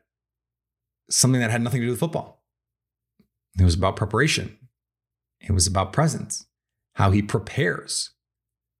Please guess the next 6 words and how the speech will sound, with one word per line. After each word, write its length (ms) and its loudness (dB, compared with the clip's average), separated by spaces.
his 260 4
attitude. 640 -2
Playing 360 2
the 80 0
quarterback 500 -2
position 680 -2